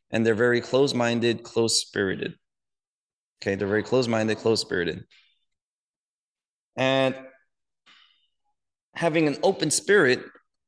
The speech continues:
keeps us the opposite. Okay, it keeps us humble.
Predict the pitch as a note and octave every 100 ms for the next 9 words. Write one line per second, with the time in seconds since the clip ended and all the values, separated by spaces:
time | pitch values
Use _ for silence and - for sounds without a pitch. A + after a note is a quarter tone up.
0 | _ _ - A3 - A#2+ A2 - - C3
1 | C#3 C#3+ A#3+ - - D#2 - _ - _
2 | _ _ - A2+ E3 B2 - C#3+ - E3
3 | - - A#3+ D4+ A#3 - -